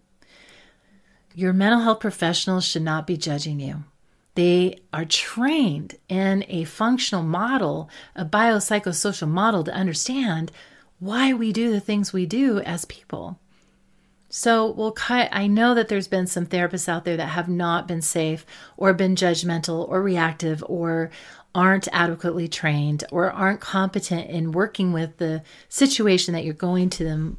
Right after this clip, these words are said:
with. So we do want to find someone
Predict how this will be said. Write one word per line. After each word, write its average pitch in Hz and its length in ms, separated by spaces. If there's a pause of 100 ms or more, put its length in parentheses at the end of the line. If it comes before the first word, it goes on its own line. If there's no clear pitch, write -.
with. 147 320 (720)
So - 260
we 180 140
do 214 220
want 233 220
to 202 40
find 165 340
someone 160 460